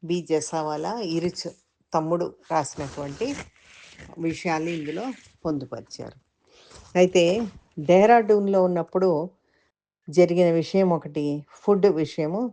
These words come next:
చెప్తా ఉన్నారు. వాళ్ళ అమ్మగారు డెహ్రాడూన్‌లో ఉన్నప్పుడు బాబా తనకి వంట పని అప్పజెప్పారు. అయితే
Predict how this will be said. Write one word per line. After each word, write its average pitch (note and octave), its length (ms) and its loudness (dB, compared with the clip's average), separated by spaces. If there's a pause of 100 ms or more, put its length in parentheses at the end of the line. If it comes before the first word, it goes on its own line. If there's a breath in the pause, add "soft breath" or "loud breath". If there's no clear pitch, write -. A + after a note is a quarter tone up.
(120)
చెప్తా C3+ 280 -4
ఉన్నారు. - 360 -14 (920)
వాళ్ళ F3+ 200 6
అమ్మగారు G3 680 2
డెహ్రాడూన్‌లో F3 680 2
ఉన్నప్పుడు E3 560 -4 (340 soft breath)
బాబా F3+ 260 6
తనకి F3+ 440 -2
వంట E3 280 -2
పని E3+ 240 -2
అప్పజెప్పారు. B2+ 640 -6 (680)
అయితే F#3+ 560 6